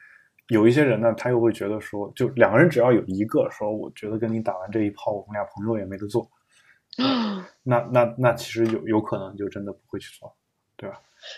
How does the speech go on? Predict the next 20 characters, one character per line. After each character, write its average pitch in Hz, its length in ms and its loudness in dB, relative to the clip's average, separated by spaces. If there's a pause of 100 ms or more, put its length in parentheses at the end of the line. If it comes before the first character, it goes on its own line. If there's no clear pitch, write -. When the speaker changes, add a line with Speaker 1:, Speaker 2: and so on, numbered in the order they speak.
Speaker 2:
什 - 200 2
么 254 80 8
情 240 160 6
况 226 120 4
下 208 200 0
会 202 120 -2
存 190 200 0
在 202 100 0
打 190 140 -2
完 170 120 0
这 214 120 -2
一 202 80 2
炮， 196 260 -2
连 180 160 -2
朋 185 280 -2
友 220 80 2
也 180 100 0
没 202 160 -6
得 - 80 -10
做？ - 180 -4